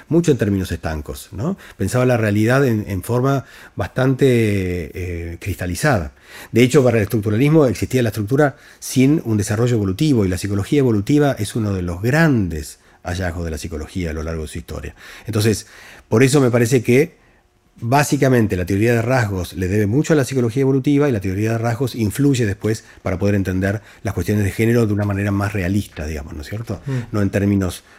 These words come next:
Speaker 1: así de, de, de, eh, de eso, ¿no? De, de, de grupos que no se tocan, ¿no?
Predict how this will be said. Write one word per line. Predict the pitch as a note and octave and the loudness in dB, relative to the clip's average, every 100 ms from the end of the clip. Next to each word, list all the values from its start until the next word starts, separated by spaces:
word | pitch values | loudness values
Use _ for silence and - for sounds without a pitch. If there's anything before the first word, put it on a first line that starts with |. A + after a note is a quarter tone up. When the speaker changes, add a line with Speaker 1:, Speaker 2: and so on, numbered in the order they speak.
| _ | _
Speaker 1:
así | - - F2+ | -14 -8 -4
de, | D#2+ | -4
de, | D#2 D#2 | -6 -10
de, | D2+ D2+ D2 _ - - - _ | -10 -10 -10 _ -20 -20 -20 _
eh, | A#2+ F#2 F2+ | -14 -12 -6
de | F#2 - | -6 -4
eso, | A2 G2 - - | -4 -4 -10 -14
¿no? | A2 D3+ | -6 -2
De, | C3 | -2
de, | F2 D2+ F2 | -4 -8 -12
de | A#2 F2 | -14 -8
grupos | F2 A#2+ A#2 A#2 F#2+ - - | 0 0 2 -2 -4 -6 -10
que | F#2+ | -6
no | F2+ | -4
se | - | -4
tocan, | - F#2 D#2 C#2+ D#2 - | -2 -4 -4 -10 -12 -16
¿no? | G2+ | -14